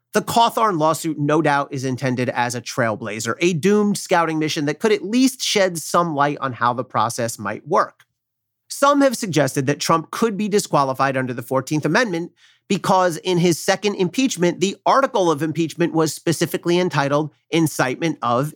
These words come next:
Insurrection," complete with a citation to the fourteenth Amendment. Even though Trump was not convicted in the Senate impeachment trial, the argument goes, over half the Senate did vote to remove him in favor of the article of impeachment,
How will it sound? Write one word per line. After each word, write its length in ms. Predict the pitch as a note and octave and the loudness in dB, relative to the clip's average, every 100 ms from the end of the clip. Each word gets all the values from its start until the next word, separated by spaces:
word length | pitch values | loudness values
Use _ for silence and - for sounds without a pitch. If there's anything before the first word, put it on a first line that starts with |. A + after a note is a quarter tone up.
| - | -8
Insurrection," 840 | A#2+ A#2 - D#3 A3+ C4 - G2 | -4 -4 -2 0 0 -2 -8 -10
complete 420 | - F#3 - D4 B3+ | -4 -2 2 2 2
with 160 | A#3+ | -2
a 60 | B3 | 0
citation 680 | - G3+ - B3+ - G3 F3+ | -2 -4 -2 -2 0 -2 0
to 120 | E3 | -2
the 140 | G3+ | -2
fourteenth 500 | - C#3 A#2+ C3 B2+ | -2 -2 -2 -6 -4
Amendment. 440 | C#3+ G#3+ B3 A2+ _ _ _ _ _ _ - | 0 0 0 -4 _ _ _ _ _ _ 0
Even 220 | C4 A#3 | 2 4
though 120 | G#3+ | 0
Trump 280 | E3 F#3+ E3+ | 2 0 0
was 160 | C3 C#3 | -2 0
not 220 | C#3+ - | 0 0
convicted 520 | B2+ A2+ - - G#3 | -8 -2 -2 0 -2
in 120 | F3+ | 0
the 60 | D#3 | 0
Senate 260 | E3 C#3+ C3+ | 0 -2 -4
impeachment 460 | C3 A#3 A#3 A3 | -2 -2 0 -2
trial, 340 | G3+ F#3 F#3 F3+ | 2 2 2 -2
the 140 | D#3+ | -2
argument 420 | C#3 C3+ C#3 C#3 | -2 0 -2 0
goes, 300 | D#3+ D3+ C#3+ - _ - | 2 2 -2 -8 _ -2
over 320 | G3 G3+ G3 D#3+ | 2 4 2 2
half 340 | D#3+ E3+ - | 0 0 -2
the 80 | D#3+ | -6
Senate 460 | - C#3 C#3 C#3+ | -2 -4 -4 -6
did 240 | A3 C4+ G#3+ | 2 2 2
vote 260 | F3+ F3 | 0 0
to 100 | F3 | -2
remove 360 | D3 C3 B2 B2 | -2 0 0 0
him 260 | B2+ B2 B2 _ _ | -2 -2 -6 _ _
in 160 | D3+ C3+ | 0 0
favor 400 | D3+ D3 B2+ - | 2 0 0 -2
of 180 | C3 A#2 | -2 -2
the 80 | - | -2
article 460 | A#2 B2 A2 A2 | -2 -2 -4 -4
of 120 | - C#3+ | -4 -2
impeachment, 560 | D3+ C4 - B2 - | 2 2 2 -4 -10